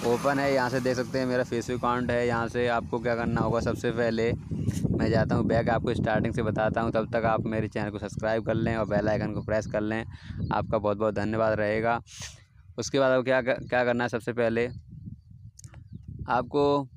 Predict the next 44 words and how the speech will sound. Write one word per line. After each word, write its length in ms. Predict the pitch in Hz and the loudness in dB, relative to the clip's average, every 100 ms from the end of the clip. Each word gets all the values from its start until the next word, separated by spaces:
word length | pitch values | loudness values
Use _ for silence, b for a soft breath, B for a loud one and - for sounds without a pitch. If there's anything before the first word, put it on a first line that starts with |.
| - | -8
सबसे 280 | 107 107 117 | -4 -2 0
पहले 220 | 120 117 | 0 0
आपको 160 | 113 117 | 0 -2
अपनी 280 | 110 117 101 | -2 -4 -2
Facebook 400 | 107 101 110 101 | -2 -2 -4 -2
को 220 | 113 117 - - - - | -2 -4 -8 -18 -10 -4
install 320 | 113 127 113 | -2 0 0
कर 100 | 107 | 0
लेना 300 | 98 95 92 90 | -2 -2 -4 -6
है, 60 | - B B B B - | -8 B B B B -4
ठीक 180 | 120 | 0
है। 160 | 131 135 - - - - - - - - | 0 -2 -10 -20 -20 -20 -20 -16 -14 -6
यहाँ 260 | 107 104 113 | 0 0 0
से 120 | 123 | 0
अपनी 320 | 113 120 127 147 - - | -2 -2 -4 -4 -10 -12
Facebook 400 | - 107 107 117 | -4 -2 -2 -4
को 140 | - 113 | -2 -4
install 340 | 110 120 117 | -2 -2 -2
करेंगे, 380 | 117 117 117 117 | 0 0 0 -2
उसके 260 | 110 - 110 | -4 -2 0
बाद 280 | 107 107 107 | 2 2 0
आप 200 | 107 107 | -2 -2
इसको 320 | 95 - 110 104 | -8 -2 0 0
open 240 | 113 120 | -2 -2
करेंगे। 320 | 113 113 113 | 0 0 0
open 280 | 113 107 127 | -2 -2 -2
करने 320 | 127 117 117 113 | -2 -2 -2 -2
के 120 | 113 | 0
बाद, 380 | 110 107 113 B B B B B B - - | 2 0 -4 B B B B B B -20 -6
ओपन 260 | 113 120 135 | -4 -2 0
करेंगे, 320 | 127 131 127 | 2 2 0
उसके 240 | 123 - 127 | -2 0 2
बाद 260 | 123 120 120 | 2 4 2
आप 100 | 110 | 0
देख 160 | 117 | -2
सकते 240 | 113 - 120 | -4 -4 -4
हैं 60 | |
यहाँ 140 | 110 104 | -2 -2
पर 160 | 113 | -2
थ्री 180 | - 120 | -2 -2
डॉट 200 | 120 120 | 0 0
पर 140 | - 107 | -2 -4
क्लिक 280 | - 117 113 | -4 -6 0
करें। 340 | 120 120 117 | 0 0 -4